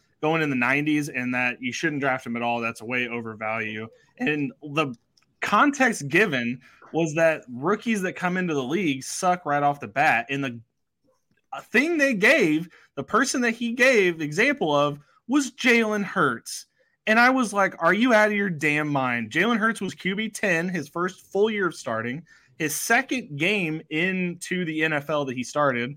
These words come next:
was a forty-seven point banger of a game. What do you mean, Jalen Hurts? Because the Jalen Hurts said Jalen Hurts took a couple years to get going in the league.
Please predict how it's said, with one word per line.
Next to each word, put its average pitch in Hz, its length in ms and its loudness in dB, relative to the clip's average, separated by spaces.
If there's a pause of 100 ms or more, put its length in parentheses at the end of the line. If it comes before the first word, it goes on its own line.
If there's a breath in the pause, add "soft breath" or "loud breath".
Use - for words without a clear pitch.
(380)
was 156 360 0 (180)
a 113 40 -10 (140)
forty-seven 208 800 2
point 202 460 -2 (200)
banger 143 560 2
of 131 140 -2
a 123 40 -2
game. 117 520 -4 (520)
What 165 240 0
do 339 60 8
you 302 200 8
mean, 214 540 2 (100)
Jalen 185 280 2
Hurts? 190 260 2
Because 160 240 -2
the 160 60 -6
Jalen 190 300 2
Hurts 180 260 -2
said 170 200 0
Jalen 175 260 2
Hurts 165 200 -2
took 151 120 -4
a 120 40 -8
couple 151 240 -2
years 135 240 -2
to 120 80 -10
get 120 180 -6
going 127 240 -2
in 117 80 -4
the 113 60 -6
league. 135 340 -2